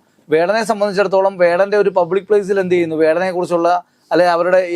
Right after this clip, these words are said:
എത്രമാത്രം നമ്മൾ അവരെ നെഗറ്റീവ് ആക്കാൻ നോക്കുന്നു, അല്ലെങ്കിൽ ഭരണകൂടവും അല്ലെങ്കിൽ സംഘടിതമായിട്ടുള്ള അക്രമങ്ങൾ ഉണ്ടാകുമ്പോൾ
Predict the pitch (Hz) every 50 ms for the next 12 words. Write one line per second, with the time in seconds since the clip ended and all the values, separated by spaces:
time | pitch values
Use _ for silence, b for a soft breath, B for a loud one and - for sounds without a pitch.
0 | 170 160 - 185 190 196 202 202 190 196 202 190 185 180 185 180 180 180 185 175
1 | 170 156 165 147 - 190 185 185 175 151 180 175 170 165 151 165 160 165 160 165
2 | 165 170 165 156 160 156 165 170 175 175 175 175 175 170 170 165 160 160 165 165
3 | 170 185 185 b b b b - - - 165 180 180 196 190 196 196 196 190 190
4 | 165 175 180 170 151 - 175 180 180 185 180 180 165 156 156 156 156 151 147 143
5 | 185 208